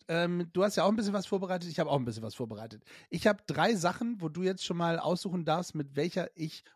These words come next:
oder wir beide jetzt anfangen sollen. Ich hätte entweder ein paar schöne Sommerfakten,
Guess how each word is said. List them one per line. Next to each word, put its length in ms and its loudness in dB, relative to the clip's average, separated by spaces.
oder 240 0
wir 200 2
beide 240 4
jetzt 200 2
anfangen 380 -4
sollen. 240 -18
Ich 60 -6
hätte 200 4
entweder 640 4
ein 240 -8
paar 280 2
schöne 280 0
Sommerfakten, 720 0